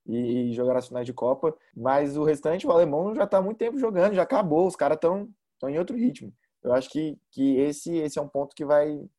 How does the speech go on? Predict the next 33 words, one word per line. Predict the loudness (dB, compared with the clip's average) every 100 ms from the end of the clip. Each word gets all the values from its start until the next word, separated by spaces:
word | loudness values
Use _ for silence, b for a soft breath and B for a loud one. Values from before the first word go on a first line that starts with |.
| -8
vai, | -2 0 0
vai | -2 -4
sobressair | -6 -10 -8 -8 -6 -6
cabuloso. | -4 -4 -6
O |
time | -8 -12
que | -12
tiver | -4 -4 -4 -14 -20 _
mais | -6
alinhadinho | -2 -2 -2 -4 -6
até, | -2 -2 -2 b b b
eu | -4
acho | -2
que |
isso | -8 0
pesa | 2 2
cabuloso | 2 -2 -2 -4
contra | -6 -6 -4
o |
Lyon, | -2 -2 -4 -6 -14
isso | -4
pesa | 0 0
cabuloso | -2 -6 -6
contra | -8 -14
o |
P | -8
S | -8 -8
G, | -8 -6
que | -6 -10
aí | -10 -10 -14
fica | -14
pra | -12
próxima, | -12 -12 -14 -14 -18